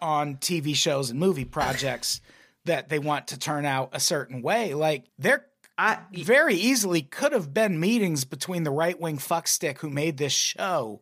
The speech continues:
Speaker 1: and the Bush <laughs> administration about, "Hey, maybe send the message that we need torture."
Speaker 2: Well,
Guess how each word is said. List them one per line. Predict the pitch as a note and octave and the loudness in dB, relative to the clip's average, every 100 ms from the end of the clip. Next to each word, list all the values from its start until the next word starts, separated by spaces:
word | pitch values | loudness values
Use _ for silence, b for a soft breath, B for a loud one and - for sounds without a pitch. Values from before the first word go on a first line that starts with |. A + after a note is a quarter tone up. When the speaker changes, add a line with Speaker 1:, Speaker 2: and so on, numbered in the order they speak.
| _ | _
Speaker 1:
and | E3 D#3+ | -4 -2
the | C3+ | 2
Bush | F3+ F3 - | 2 4 2
<laughs> | D3 | 2
administration | D#3 C#3+ C3+ - D3+ B2+ - A#2+ A#2+ B B B | 0 0 0 0 0 0 0 -2 -6 B B B
about, | - D3 E3 E3 | -4 2 4 4
"Hey, | D#3+ C4 A3 | 4 2 2
maybe | E3 E3+ F3 | 0 0 0
send | - E3+ E3+ | 2 0 0
the | F3 | 0
message | E3 D#3+ F3+ - | 0 0 -4 -4
that | F#3+ F#3 F#3 | 0 0 0
we | F#3+ F3+ | -2 0
need | F#3 G3 F#3 | 2 0 -2
torture." | G#3 A3 A#3+ - - _ | -4 -4 -6 -8 -10 _
Speaker 2:
Well, | G3 C#4+ D4 - - | 0 4 6 4 -2